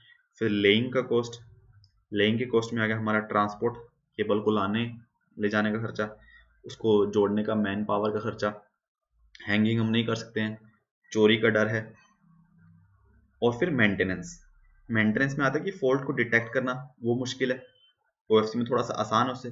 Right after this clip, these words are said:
काफ़ी आसान है मेरे हिसाब से, और उसको restore करना भी मुश्किल है फिर copper को, ठीक है, क्योंकि मोटी cable है, ये ओएफ़सी पतला होता है,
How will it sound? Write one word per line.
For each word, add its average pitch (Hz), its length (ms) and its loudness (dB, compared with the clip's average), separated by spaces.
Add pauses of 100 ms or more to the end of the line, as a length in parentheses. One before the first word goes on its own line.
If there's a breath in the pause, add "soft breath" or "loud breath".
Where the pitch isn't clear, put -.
काफ़ी 107 240 -2
आसान 117 260 -6
है 117 60 -4
मेरे 110 140 -6
हिसाब 110 220 -12
से, - 120 -20 (680 loud breath)
और - 360 0 (320)
उसको 131 240 4
restore 120 420 2
करना 139 220 0
भी 139 100 0
मुश्किल 131 320 -4
है 123 100 0
फिर - 100 -8
copper 110 280 -2
को, 110 100 -6 (800)
ठीक 113 160 -8
है, 123 60 -6
क्योंकि 117 260 -4
मोटी 107 300 0
cable 123 240 0
है, 131 120 -10 (560)
ये 101 400 0
ओएफ़सी 104 320 -4
पतला 107 280 0
होता 123 200 2
है, - 220 -4